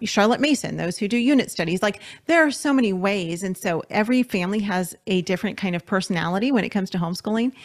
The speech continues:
And it's really fun to see that. It's fun to see how the Lord,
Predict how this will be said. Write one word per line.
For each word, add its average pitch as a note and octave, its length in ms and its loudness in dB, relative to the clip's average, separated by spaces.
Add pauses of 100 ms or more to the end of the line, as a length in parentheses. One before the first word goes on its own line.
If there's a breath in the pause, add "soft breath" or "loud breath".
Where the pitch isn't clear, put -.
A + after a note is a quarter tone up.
(200 loud breath)
And A3+ 140 4
it's G3 160 0
really G#3+ 360 4
fun F#3 200 0
to E3+ 80 -2
see - 180 -6
that. E3 160 -2
It's - 180 -6
fun F3 200 0
to F3+ 100 -4
see E3+ 220 -6
how E3 160 -2
the E3 120 -2
Lord, E3 360 0